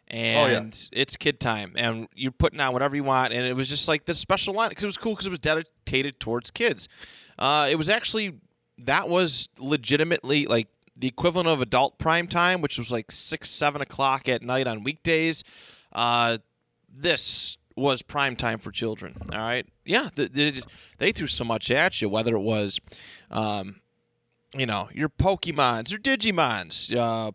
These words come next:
Speaker 2: Power Rangers, and not that that's a cartoon, but, uh, it kinda just fits right in with everything. Uh, you know, and I used to watch a lot of the older ones, too, 'cause my dad grew up on them, and that was an important, like, aspect of our relationship,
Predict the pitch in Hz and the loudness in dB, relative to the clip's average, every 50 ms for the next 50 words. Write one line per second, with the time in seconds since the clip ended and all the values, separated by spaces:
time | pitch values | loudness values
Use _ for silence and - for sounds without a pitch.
0 | _ - - - 196 196 185 175 165 156 151 147 135 123 120 113 120 120 110 107 | _ -4 0 2 2 2 4 2 2 2 2 0 0 0 -4 -4 -4 -4 -4 -4
1 | 101 95 101 104 113 107 90 - - 131 135 - 131 120 120 120 - - - - | -6 -6 -6 -6 -6 -8 -8 -8 -6 -6 -4 -4 -4 -4 -2 -2 -4 -4 -2 0
2 | 113 110 98 - - - 113 110 107 110 101 110 101 90 - - - - - - | 0 0 0 0 -2 0 0 0 -2 -2 0 -2 -2 -2 -4 -10 -18 -18 -18 -18
3 | - - - 110 110 - 98 151 - 220 214 202 196 175 151 156 143 - - _ | -14 -4 -2 0 0 2 0 0 0 0 0 2 2 2 0 -2 -4 -4 -6 _
4 | _ - - - - 131 123 - - - 120 113 110 110 110 107 107 107 - 107 | _ -20 -20 -6 -2 -2 -2 -2 -2 -2 -2 -2 -2 -2 -6 -8 -8 -6 -6 -6
5 | 107 98 98 98 - - 107 95 95 _ _ - - - - - - - - - | -6 -6 -8 -10 -8 -8 -8 -8 -8 _ _ -18 -18 -16 -18 -20 -20 -14 -6 -4
6 | 60 - - - - - _ _ - - 170 175 180 170 180 190 196 202 - - | -4 -4 -4 -10 -16 -18 _ _ -8 -6 -4 -2 -2 -2 -2 -2 -2 -2 -2 -4
7 | 196 175 175 175 175 - 175 165 165 165 170 165 160 156 170 175 185 170 165 160 | -2 -2 -2 -2 -2 -2 -2 0 0 0 0 2 2 0 2 0 0 0 0 -2
8 | 147 - - 180 175 147 143 151 156 151 135 151 151 170 180 170 170 147 123 - | -2 -2 -4 -4 -4 -4 -2 0 0 0 2 2 2 2 2 2 2 2 2 2
9 | - 107 98 90 92 80 69 62 - - _ - - 120 127 135 147 160 156 165 | 2 0 -2 -2 -4 -8 -12 -12 -12 -14 _ -8 -4 0 2 4 4 4 4 2
10 | 165 147 - - 165 135 95 127 127 _ - 127 120 120 - _ _ _ _ - | 0 0 0 0 0 0 0 -2 -10 _ -6 -4 -4 -4 -4 _ _ _ _ -6
11 | - 123 127 - - - - 143 139 - - 113 120 120 117 113 110 107 113 123 | -2 -2 0 -2 -2 0 0 0 0 0 -2 0 2 2 2 2 0 -2 -4 -4
12 | - - 151 139 - - 175 196 | -4 -6 -6 -6 0 0 0 0